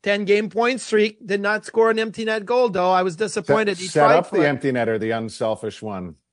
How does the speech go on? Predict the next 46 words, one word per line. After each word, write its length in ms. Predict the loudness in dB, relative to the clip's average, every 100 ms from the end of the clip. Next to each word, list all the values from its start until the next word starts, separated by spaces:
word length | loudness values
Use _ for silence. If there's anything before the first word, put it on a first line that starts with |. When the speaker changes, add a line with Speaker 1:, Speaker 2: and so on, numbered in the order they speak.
| _
Speaker 1:
Thirty 260 | 2 4 2
seconds 400 | 0 0 0 -2
before, 380 | -2 4 6 4
he 80 |
took 180 | 2 -2
a 80 | -2
two 240 | -4 0 0
hundred 280 | 2 0 -4
foot 440 | -18 -6 0 0
shot 560 | 0 0 2 4 2 0
that 200 | -2 -2
missed 280 | -2 -2 -2
the 100 | -2
net 260 | 0 0 4
by 80 |
Speaker 2:
Good 120 | 4 4
for 60 |
Speaker 1:
about 140 | 2 2
Speaker 2:
him. 100 | 0
Speaker 1:
five 180 | -2 -4
feet. 380 | -6 -4 -6 _ _ _ -10
Speaker 2:
You're 100 | -2
not 80 | 2
Speaker 1:
So 160 | 4 4
Speaker 2:
trying, 420 | 4 4 0 -4
if 200 | -4 -4
you're 80 | -2
Speaker 1:
he 40 |
Speaker 2:
not 260 | -2 -4 _ _ _
shooting, 300 | -4 0 0
Speaker 1:
Yeah. 80 | 0
Speaker 2:
you're 80 | -2
not 160 | -6
trying. 320 | -6 -10 -10 -14 -10 -6
Speaker 1:
You're 160 | -4 0
not 180 | 0
trying. 220 | 2 0 0
But, 200 | -4 -6 -14
Speaker 2:
<laughs> 140 | -6
Speaker 1:
but 160 | -2 0
you're 120 | 0
right. 260 | 0 -2 -2
Like, 200 | -4 -4
the 100 | -6
review 440 | -2 -2 -2 -4
system, 440 | -4 -6 -4 -4